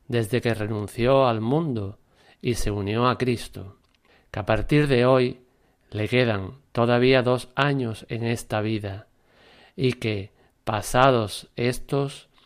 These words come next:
le llamará el Señor a sí, y entrará por el camino de todo mortal". Y sucedió que, terminado el plazo que mucho antes había sido fijado,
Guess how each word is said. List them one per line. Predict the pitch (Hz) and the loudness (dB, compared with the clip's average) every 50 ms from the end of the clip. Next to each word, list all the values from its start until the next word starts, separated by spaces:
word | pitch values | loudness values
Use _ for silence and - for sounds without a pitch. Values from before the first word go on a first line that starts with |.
| _ _ _ _ - _ - | _ _ _ _ -20 _ -6
le | 143 127 131 127 123 | -2 2 2 4 4
llamará | 117 117 113 113 110 107 120 131 139 139 | 2 2 0 0 2 4 6 6 8 6
el | 135 123 113 | 6 2 -2
Señor | - - 117 110 110 113 120 131 127 120 123 - _ _ _ | -4 -4 -4 -2 -2 0 0 0 0 -2 -4 -10 _ _ _
a | 104 98 | -4 -4
sí, | - - - - 117 110 92 90 - _ _ _ _ _ _ _ _ _ _ _ _ _ _ _ _ _ | -4 -6 -2 0 0 0 -2 -4 -12 _ _ _ _ _ _ _ _ _ _ _ _ _ _ _ _ _
y | - 143 139 143 147 151 156 - - - - | 0 2 4 4 2 2 -2 -10 -16 -10 -6
entrará | 110 113 113 110 104 - 104 101 101 104 113 123 123 123 - - _ _ _ _ _ _ | -4 -2 -2 -4 -4 -4 -4 -4 0 2 4 4 4 2 -2 -8 _ _ _ _ _ _
por | _ - 120 113 | _ -2 0 0
el | 113 113 117 - | 0 0 -2 -2
camino | - 107 107 113 117 127 127 127 123 117 | -2 -2 0 2 2 2 2 0 0 0
de | 117 110 | -2 -2
todo | - - 113 117 113 110 | 0 0 0 0 0 -2
mortal". | 104 104 98 90 95 - - 98 95 92 92 - - - _ _ _ _ - _ _ _ _ _ _ _ _ _ _ _ _ _ _ _ _ _ _ | -4 -4 -6 -8 -8 -10 -8 -8 -8 -8 -12 -16 -20 -20 _ _ _ _ -20 _ _ _ _ _ _ _ _ _ _ _ _ _ _ _ _ _ _
Y | - 143 139 | -2 0 0
sucedió | - - 143 135 143 135 135 147 165 180 196 190 180 - _ _ | 0 -2 -2 0 0 0 2 2 2 2 0 -2 -8 -16 _ _
que, | _ 123 110 104 95 92 - _ _ _ _ _ _ _ _ _ | _ -2 -2 0 -2 -4 -10 _ _ _ _ _ _ _ _ _
terminado | 113 110 107 107 104 104 113 123 131 139 151 | -4 -2 -2 -2 -2 2 2 2 4 4 4
el | 147 143 139 | 2 2 0
plazo | - 135 113 104 98 - - 101 95 101 - - _ _ _ | 0 0 0 0 0 -2 -8 -12 -12 -12 -14 -18 _ _ _
que | - - 101 | -14 -12 -8
mucho | 104 110 123 127 - - 120 120 | -4 -4 -4 -4 -2 -2 0 0
antes | 117 113 101 - - 98 95 95 - - - - - _ _ _ _ _ _ | 0 -2 -4 -6 -6 -6 -6 -6 -8 -14 -18 -20 -20 _ _ _ _ _ _
había | - 92 101 107 123 139 139 | -10 -4 2 4 4 4 4
sido | - - 107 101 98 107 95 | 2 0 -2 -2 -2 -4 -6
fijado, | - - 139 - - 104 104 101 104 98 98 - | -2 -4 -4 -2 -2 -4 -2 -2 -4 -6 -8 -10